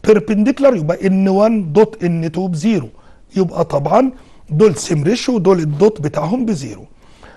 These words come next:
طيب، بصوا بقى كده للمسألة اللي جاية. شوفوا يا حبايبي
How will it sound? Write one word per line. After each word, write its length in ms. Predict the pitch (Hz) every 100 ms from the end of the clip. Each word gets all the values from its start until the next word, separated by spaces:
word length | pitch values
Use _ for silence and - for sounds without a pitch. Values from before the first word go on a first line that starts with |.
| -
طيب، 340 | - 147 147 180
بصوا 340 | 311 - 220
بقى 220 | 202 208
كده 360 | 175 196 175 160
للمسألة 720 | 156 190 175 175 - - 165
اللي 200 | 175 202
جاية. 400 | 180 147 110 107 - - - - - -
شوفوا 400 | - 254 190 165
يا 60 | 143
حبايبي 480 | - 147 123 -